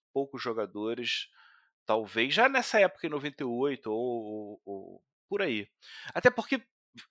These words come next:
vamos lá, e por que que eu acho que o Vampire tinha um problema da, da sobrevida? Porque ele sempre trabalhava muito na ideia do apocalipse da virada do milênio. Não, depois que todos nós vivemos cinco anos numa contagem regressiva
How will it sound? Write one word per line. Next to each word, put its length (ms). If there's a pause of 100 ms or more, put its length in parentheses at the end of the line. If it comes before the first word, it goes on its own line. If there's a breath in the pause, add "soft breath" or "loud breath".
vamos 220
lá, 100
e 60
por 200
que 120
que 80
eu 280
acho 240
que 140
o 80
Vampire 380
tinha 340
um 60
problema 420
da, 160
da 160
sobrevida? 680 (360 loud breath)
Porque 180
ele 100
sempre 400
trabalhava 560
muito 480
na 140
ideia 320
do 60
apocalipse 720
da 80
virada 300
do 100
milênio. 500 (1080)
Não, 160
depois 320
que 100
todos 260
nós 220
vivemos 540
cinco 380
anos 580
numa 240
contagem 540
regressiva 840